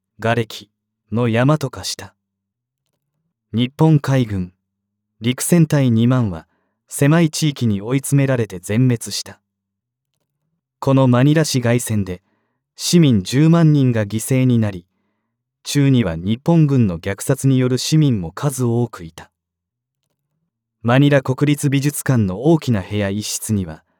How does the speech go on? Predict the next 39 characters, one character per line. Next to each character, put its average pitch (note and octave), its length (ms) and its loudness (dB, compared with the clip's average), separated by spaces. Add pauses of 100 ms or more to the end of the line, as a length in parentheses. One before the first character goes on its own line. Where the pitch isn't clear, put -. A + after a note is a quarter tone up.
(680)
こ - 140 -2
の C3+ 140 4
日 B2+ 160 2
本 D3 240 4
軍 C3 200 2
の F#2+ 140 -2
蛮 A2+ 240 0
行 A#2 320 0
を A2+ 80 -2
絵 A#2 80 -2
で G#2 120 -6
記 - 160 -16
録 D3 180 -2
し - 180 -2
残 B2 240 0
し - 140 -6
て F#2 80 -14
い D#2 120 -16
る。 - 140 -20 (1400)
私 A#2 420 -2
は、 G2+ 180 -4 (440)
そ - 200 0
れ E3 80 4
ら D#3+ 100 4
の B2 180 2
絵 A#2 100 0
を A2 120 0
静 D3+ 260 0
止 - 40 4
す - 260 -10
る A2 120 -4
こ A2+ 100 -8
と G#2+ 100 -6
は F2 120 -10
で F#2 180 -8
き - 100 -4
な C3 120 0
か - 100 -12
っ - 40 -14